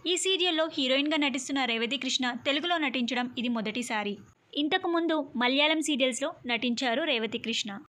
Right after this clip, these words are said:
ఇక ఈ సీరియల్లోనే మమతా చౌదరి కూడా నటిస్తున్నారు. మమత ఇంతకుముందు అత్తారింటికి దారేది సీరియల్లో నటించారు. ఇప్పుడు అనుపల్లవి సీరియల్తో మన ముందుకు రాబోతున్నారు మమతా చౌదరి.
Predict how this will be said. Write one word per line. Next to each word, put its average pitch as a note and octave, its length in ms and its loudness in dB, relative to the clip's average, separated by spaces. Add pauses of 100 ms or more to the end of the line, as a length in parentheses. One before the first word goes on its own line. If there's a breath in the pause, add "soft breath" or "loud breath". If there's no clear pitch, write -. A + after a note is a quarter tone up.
(540)
ఇక E4+ 160 2 (100)
ఈ F4 140 8
సీరియల్లోనే F4+ 600 6 (160)
మమతా D#4+ 300 4
చౌదరి E4 360 4
కూడా C#4+ 220 6
నటిస్తున్నారు. A3 680 2 (320)
మమత F#4 320 4 (120)
ఇంతకుముందు E4+ 560 4 (100)
అత్తారింటికి E4+ 540 2
దారేది C#4+ 400 2
సీరియల్లో B3+ 500 4 (220)
నటించారు. A3 600 0 (320)
ఇప్పుడు F4+ 260 2
అనుపల్లవి E4 580 4
సీరియల్తో C4+ 500 2
మన B3+ 220 2
ముందుకు C#4 300 2
రాబోతున్నారు B3 680 2 (120)
మమతా A3+ 360 0
చౌదరి. A3 460 -2